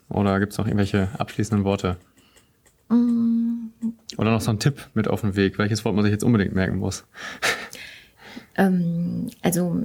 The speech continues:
Speaker 2: natürlich kann man wirklich auf Sale achten, was man vielleicht, was einem selber vielleicht immer dafür einfallen würde, dass man auch selber immer überlegt, wenn man englische Wörter sieht, was könnte man dafür auf Deutsch sagen?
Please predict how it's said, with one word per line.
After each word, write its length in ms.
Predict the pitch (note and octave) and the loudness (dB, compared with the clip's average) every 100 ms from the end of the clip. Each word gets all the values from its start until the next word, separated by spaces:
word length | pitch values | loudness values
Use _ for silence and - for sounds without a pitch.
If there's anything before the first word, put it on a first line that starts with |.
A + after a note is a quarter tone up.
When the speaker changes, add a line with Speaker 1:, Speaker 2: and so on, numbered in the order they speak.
| - | 2
Speaker 2:
natürlich 360 | F2+ G#3+ F#3+ - | 2 4 2 2
kann 140 | F3 | 0
man 240 | E3 E3 | 0 -2
wirklich 260 | - F#3 - | -6 -6 -8
auf 100 | - | -4
Sale 360 | - F#3 E3 F#3+ | 0 4 4 2
achten, 320 | A3+ - B3+ | -2 2 4
was 140 | F#3+ | 4
man 120 | F#3 E3+ | 2 0
vielleicht, 320 | E3 E3+ - - - | 2 0 -2 -14 -16
was 140 | - | -8
einem 320 | - E3+ E3 E3 - - | 0 2 2 0 -6 -8
selber 360 | - F3+ F#3 G#3 | 0 2 2 2
vielleicht 300 | A3 G3+ - | 4 2 6
immer 160 | G#3 | 6
dafür 260 | G3+ G#3 G#3+ | 6 2 2
einfallen 540 | - A3 A3 A#3 A3+ A3 | 4 2 2 2 4 4
würde, 180 | A#3 | 2
dass 160 | G#3 F3 | 0 0
man 140 | - | 0
auch 80 | - | -2
selber 260 | D#3 D#3+ E3+ | -2 -2 0
immer 200 | E3 E3 | 0 0
überlegt, 460 | E3+ E3+ A#3 B3 | 2 4 4 4
wenn 100 | G#3+ G3+ | 4 4
man 100 | G3 | 6
englische 420 | F#3+ F#3+ - F3+ | 4 2 -2 -2
Wörter 260 | F#3 - | -2 -2
sieht, 280 | F#3 F#3 - | -2 -4 -4
was 240 | E3+ - - | -4 -4 0
könnte 280 | F#3+ G3+ F#3 | 2 4 4
man 140 | F3+ | 4
dafür 280 | E3+ E3+ - | 2 0 -4
auf 120 | - | -4
Deutsch 280 | F3 F3 - | -4 -2 -2
sagen? 440 | - F3 F#3 F#3 | -2 -2 -2 -4